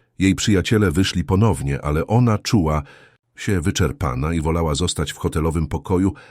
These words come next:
aby się zrelaksować. To były intensywne dni i potrzebowała chwili ciszy, aby naładować baterię. Przyjaciele obiecali sprawdzić, co u niej później tej nocy, a ona zamknęła za nimi drzwi na klucz.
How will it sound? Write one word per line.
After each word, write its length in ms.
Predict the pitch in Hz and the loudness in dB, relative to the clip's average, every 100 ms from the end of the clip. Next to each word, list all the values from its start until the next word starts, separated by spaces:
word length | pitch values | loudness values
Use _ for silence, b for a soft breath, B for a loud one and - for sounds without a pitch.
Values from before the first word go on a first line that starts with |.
| B B | B B
aby 200 | - 76 | -6 -4
się 160 | 85 78 | -2 -2
zrelaksować. 880 | 78 87 80 - - 57 50 - - b b b b b b - | 0 0 0 -2 -2 -4 -6 -14 -14 b b b b b b -4
To 120 | 123 | 2
były 240 | 131 120 | 4 4
intensywne 640 | 110 107 104 - 123 110 98 | 4 4 2 2 2 2 2
dni 400 | 92 107 80 65 | 4 4 2 0
i 40 | |
potrzebowała 640 | - 80 95 80 82 80 76 | -4 -2 -2 0 0 0 -2
chwili 360 | - 90 78 | -4 -4 -4
ciszy, 460 | - 85 73 - 67 | -4 -2 -2 -2 -4
aby 160 | 65 | -2
naładować 500 | 71 69 71 71 71 | 0 0 0 -2 -2
baterię. 560 | 62 71 - 64 60 - b b b b b _ _ - | -2 -4 -2 -4 -6 -12 b b b b b _ _ 0
Przyjaciele 520 | 147 131 - 160 143 | 4 6 6 6 6
obiecali 460 | 107 110 - 117 107 | 6 4 4 2 2
sprawdzić, 560 | - 117 98 80 71 | 2 2 4 0 -4
co 180 | - 127 | 0 2
u 100 | 113 | 6
niej 180 | 113 98 | 6 4
później 440 | - 95 73 67 | 4 2 2 0
tej 180 | 65 71 | 0 0
nocy, 360 | 78 82 - 85 B B B B | 2 2 0 0 B B B B
a 140 | - 104 | 0 4
ona 240 | 143 139 | 6 6
zamknęła 460 | 117 110 - 123 113 | 4 2 4 4 4
za 120 | 104 | 6
nimi 240 | 104 95 | 6 4
drzwi 300 | 78 78 80 | 2 0 0
na 120 | 67 65 | 0 -2
klucz. 460 | 69 58 - - | -6 -6 -6 -8